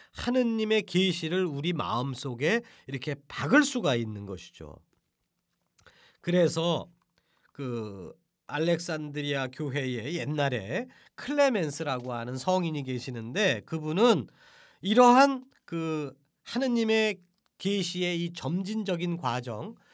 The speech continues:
그러면서 인간은 계속해서, 어? 불충과 고난과 회개와 또 구원을 이렇게 계속 반복 체험하는데,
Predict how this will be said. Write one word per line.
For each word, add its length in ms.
그러면서 500
인간은 560
계속해서, 760
어? 260
불충과 920
고난과 680
회개와 720
또 160
구원을 760
이렇게 440
계속 560
반복 500
체험하는데, 920